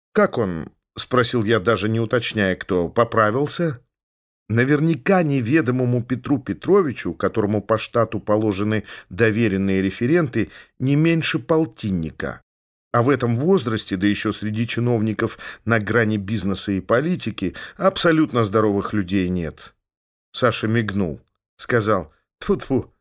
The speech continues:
водички попил, диету подержал». «Карлсбад», наугад продолжил я, и снова попал. «Да, как обычно».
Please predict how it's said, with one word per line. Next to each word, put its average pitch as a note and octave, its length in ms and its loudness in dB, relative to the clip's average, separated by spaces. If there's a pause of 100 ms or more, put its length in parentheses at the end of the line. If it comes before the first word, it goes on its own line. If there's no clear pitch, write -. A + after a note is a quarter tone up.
(300)
водички E3+ 580 0
попил, F3 460 2
диету C#3 460 2
подержал». B2 760 2 (520)
«Карлсбад», A#2 800 2 (140)
наугад G#2+ 520 2
продолжил G2+ 560 0
я, F#2+ 260 0 (340)
и G#2 60 -4
снова E3 460 0
попал. C#3 580 -2 (420)
«Да, F#3 280 4
как C3+ 260 -2
обычно». A2 640 -4